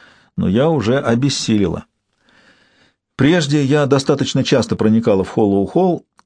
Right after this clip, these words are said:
и знаю, как пройти на кухню. Возле неё напиваюсь воды из колодца, потому что меня до сих пор мучит сильнейшая жажда. Потом поднимаюсь в комнату, где некогда спал Карден.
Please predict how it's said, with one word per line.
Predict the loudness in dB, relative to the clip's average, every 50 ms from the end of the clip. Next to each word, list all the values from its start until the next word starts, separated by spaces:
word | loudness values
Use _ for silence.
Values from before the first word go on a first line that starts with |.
| _ _ _
и | 0 2
знаю, | 2 2 2 2 2 0
как | 0 0 0
пройти | 0 0 0 0 0 0
на | 0 0
кухню. | -2 -4 -6 -6 -8 -10 -14 -14 _ _ _ _ _ _ _ _ _ _ _ _ _ _ _ _ _ _
Возле | 0 0 2 2 2 2 2
неё | 2 2 2 2 2 2
напиваюсь | 2 0 0 0 2 2 2 2 0 0
воды | 0 0 2 2 0
из | 0 -2
колодца, | -2 -2 0 0 -2 -2 -4 -6 -6 -6 -8 _ _ _ _ _ _ _ _
потому | -10 -8 -4 -4 -4
что | -2 0 0
меня | 2 2 2 2 2
до | 0 -2
сих | -2 -6 -4 0
пор | 0 2 2
мучит | 2 0 0 -2 -6 -6
сильнейшая | -2 0 0 2 2 0 0 0 -2 0
жажда. | 2 2 0 0 0 -2 -4 -4 -6 -10 -20 -20 -20 -20 -20 -20 _ _ _ _ _ _ _
Потом | -2 0 2 2 2 2
поднимаюсь | 2 0 0 2 2 2 2 0 -2 -4
в | -8 -4
комнату, | 0 0 2 2 2 0 0 -2 -2 -2 -2
где | -2 0 0 2 2
некогда | 2 0 0 0 0 0
спал | -2 -2 0 0 -2 0
Карден. | 0 -2 -2 -2 -2 -6 -10 -14 -14